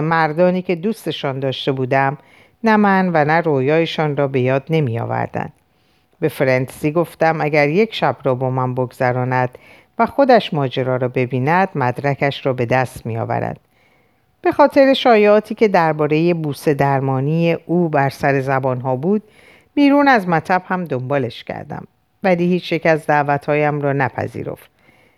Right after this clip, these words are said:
بالاخره از سر ناچاری به نیویورک مهاجرت کردم، با این امید که میرجش از آب عبور نکند. باقی ماجرا را می‌دانی. یک سال بعد تو را آبستن شدم.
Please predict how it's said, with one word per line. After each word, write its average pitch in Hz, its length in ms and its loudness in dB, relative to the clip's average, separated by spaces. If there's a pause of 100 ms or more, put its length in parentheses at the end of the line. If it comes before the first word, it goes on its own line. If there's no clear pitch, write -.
(140)
بالاخره 247 440 4
از 220 160 2
سر 214 280 2
ناچاری 170 540 -2
به 165 120 -2
نیویورک 139 580 0
مهاجرت 123 580 -2
کردم، 139 460 -6 (400)
با 131 140 -2
این 135 180 0
امید 143 360 -2
که 143 140 2
میرجش 139 600 -2 (320)
از 156 220 -2
آب 220 260 -2
عبور 151 360 -6
نکند. 156 580 -8 (960)
باقی 320 360 4
ماجرا 190 500 4
را 220 140 4
می‌دانی. 139 480 0 (320)
یک 165 240 0
سال 170 240 2
بعد 156 300 0
تو 165 140 -4
را 151 120 0
آبستن 131 520 -2
شدم. - 340 -10